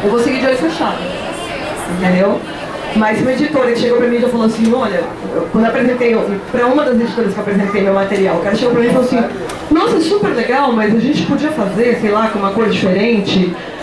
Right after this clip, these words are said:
e aí a gente podia, você podia pagar metade da impressão e eu pago me-", saca? Então, esse cara não dá pra confiar, entendeu?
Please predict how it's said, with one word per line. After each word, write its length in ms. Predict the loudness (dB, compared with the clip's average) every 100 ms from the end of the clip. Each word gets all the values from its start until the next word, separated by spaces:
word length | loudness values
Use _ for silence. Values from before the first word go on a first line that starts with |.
| 2
e 80 | 4
aí 80 | 4
a 60 |
gente 240 | 4 4 2
podia, 280 | 2 2
você 120 | 2 2
podia 200 | 2 2
pagar 200 | 2 2
metade 500 | 0 0 0 2 2
da 120 | 2
impressão 640 | 2 2 0 2 2 2
e 80 | 2
eu 80 | 0
pago 240 | 0 0
me-", 100 | -2 -4 -10 -6
saca? 280 | -2 -2 -4 -6
Então, 180 | -4 -6 -4 -2
esse 200 | -2 -2
cara 200 | 0 2
não 80 |
dá 80 | 2
pra 120 | 0
confiar, 420 | -2 -2 -2 -4 -6 -10 -12 -10 -10 -8 -6 -6 -2
entendeu? 440 | 0 2 2 0